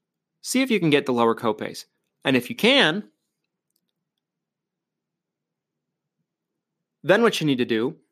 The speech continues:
is see if the other things fall into line. So check your medications.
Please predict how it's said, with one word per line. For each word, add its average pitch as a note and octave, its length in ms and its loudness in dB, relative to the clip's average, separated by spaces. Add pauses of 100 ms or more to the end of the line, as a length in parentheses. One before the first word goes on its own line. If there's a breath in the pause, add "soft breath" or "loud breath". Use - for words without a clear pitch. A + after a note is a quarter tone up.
(120)
is D3+ 180 0
see C3+ 140 0
if D3 120 -2
the G#3 100 2
other A#3+ 160 4
things D3+ 260 -2
fall B2+ 200 2
into G#2+ 160 -2
line. G#2 220 2
So E3 300 0 (260 loud breath)
check D#3+ 200 -2
your E3+ 100 -2
medications. G3+ 640 0